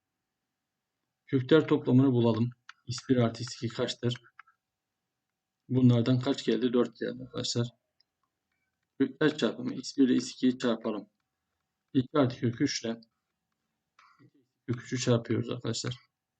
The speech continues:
Bir çarpı x iki ne oldu? Dört eksi üç bir oldu. Denklemi yazalım arkadaşlar. X kare, kökler toplamı dört, eksi dört x artı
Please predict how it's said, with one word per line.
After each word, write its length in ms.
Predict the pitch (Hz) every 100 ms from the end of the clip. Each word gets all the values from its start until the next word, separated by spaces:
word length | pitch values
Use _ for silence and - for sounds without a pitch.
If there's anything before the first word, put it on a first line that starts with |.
| _ _ _ _ _ _ _ _ _
Bir 80 | 139
çarpı 300 | 131 120 113
x 120 | 110
iki 140 | - 120
ne 80 | 127
oldu? 340 | 113 127 -
Dört 240 | 135 135 127
eksi 260 | 110 -
üç 140 | - 123
bir 120 | 123
oldu. 240 | 110 - - _ _ _ _ _ _ _ _ _ _ _ _ _ _ - - - - - _ _ -
Denklemi 360 | 151 139 156
yazalım 340 | 156 131 143 127
arkadaşlar. 400 | 113 110 - 110
X 200 | 143 135
kare, 320 | - 107 104 123 - _ _ _ _ _ _ _ _ _ -
kökler 400 | 117 - 147 127
toplamı 460 | 123 123 120 120
dört, 240 | 113 110 - _ _ _ _ _ _
eksi 300 | 123 113 123
dört 280 | 117 123 123
x 240 | 110 107 - - _ _ _ _ _ _ _
artı 520 | 143 117 113 123 120